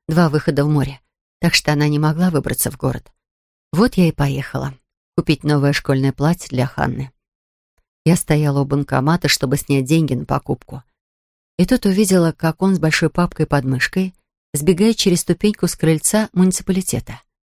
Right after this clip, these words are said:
Сама по себе эта картинка не могла бы стать причиной моего беспокойства.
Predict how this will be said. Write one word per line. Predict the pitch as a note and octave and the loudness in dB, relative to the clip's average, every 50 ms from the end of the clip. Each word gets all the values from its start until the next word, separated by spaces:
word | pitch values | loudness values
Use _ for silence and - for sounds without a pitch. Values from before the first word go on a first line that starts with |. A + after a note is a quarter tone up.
| _ _ _ _ _ _ _ _ _ _ _ - - | _ _ _ _ _ _ _ _ _ _ _ -6 -4
Сама | - D3+ C#3+ C#3+ E3+ F#3 G3 G3 | -2 0 0 2 2 2 2 2
по | - - E3+ | 0 0 0
себе | - - F3 E3+ G#3 A#3 A3+ | 0 0 0 2 2 2 2
эта | - D#3+ | 0 -2
картинка | - - D#3+ D3+ - - F3 D#3+ - - E3+ | -4 -4 -4 -4 -2 -2 -2 -2 0 0 0
не | E3+ | 2
могла | E3 E3 E3+ F3+ A#3 A#3+ | 2 2 2 2 2 0
бы | F#3 E3+ | 0 0
стать | - - D3+ C#3+ - | -2 -2 -2 -2 0
причиной | - E3 E3 - - E3+ C#3+ C3 C3 | -2 -2 -2 0 0 0 0 0 2
моего | C3+ C#3 C#3+ C#3+ D3 | 0 0 0 0 0
беспокойства. | C#3+ D#3+ - - F3+ F3+ - - C3 - - - - C3+ | -2 -2 -4 -2 -4 -4 -4 -4 -6 -6 -6 -8 -10 -12